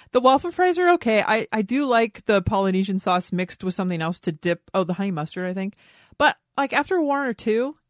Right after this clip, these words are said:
"Eh, I'm good." Anyways, okay, I, that was a digression, but while I was there, I'm like, "This place sucks." <laughs> Um, so then, uh, Jay and I decided, Jay and his wife Michelle were there, and we decided, "Let's go over to Target and do, like, a little recording."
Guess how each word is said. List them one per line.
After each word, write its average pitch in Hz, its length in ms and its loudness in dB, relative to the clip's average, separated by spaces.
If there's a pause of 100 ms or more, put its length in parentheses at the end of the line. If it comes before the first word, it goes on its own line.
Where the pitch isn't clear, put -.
(120)
"Eh, 403 300 -4 (300)
I'm 254 140 -4
good." 147 380 -6
Anyways, 185 500 0
okay, 214 380 -2
I, 196 120 2
that 185 240 -2
was 180 120 0
a 170 80 0
digression, 156 440 -4
but 180 120 -2
while 214 140 4
I - 40 6
was 196 80 -2
there, 185 120 0
I'm 165 80 -4
like, 160 140 -8
"This 214 120 -12
place - 220 -6
sucks." 151 360 -10 (260)
<laughs> - 240 4
Um, 311 220 2 (320)
so 339 220 0
then, 320 460 6
uh, 262 640 4
Jay 269 260 2
and 330 100 2
I 320 120 2
decided, 220 580 2
Jay 269 440 4
and 240 120 0
his 214 160 -2
wife 202 240 0
Michelle 190 420 -2
were 190 140 -2
there, 196 440 -2 (160)
and 175 560 -4 (180)
we 196 200 -2
decided, 214 520 2
"Let's 320 180 0
go 294 140 -4
over 277 160 0
to 233 380 -4
Target 180 500 0
and 165 140 -2
do, 170 120 -4
like, 156 160 -6
a 175 40 -4
little 165 180 -4
recording." 156 560 -4